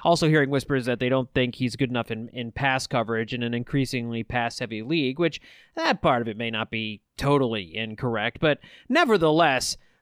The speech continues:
the Giants just don't seem to have any idea what they're doing with their roster, B L G. I swear, it's like, I said it on Twitter, I think that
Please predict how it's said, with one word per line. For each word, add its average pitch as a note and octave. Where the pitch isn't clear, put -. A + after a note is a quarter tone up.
the A#3+
Giants A3
just -
don't A3+
seem G3+
to F3+
have F3
any B3
idea F#3
what F3
they're G#3
doing E3
with D3
their D3
roster, C#3
B A#2+
L A2+
G. B2+
I C#3+
swear, A#3+
it's G3
like, G#3+
I G#3
said C4
it B3
on F#3+
Twitter, A3+
I D3
think B3
that F#3+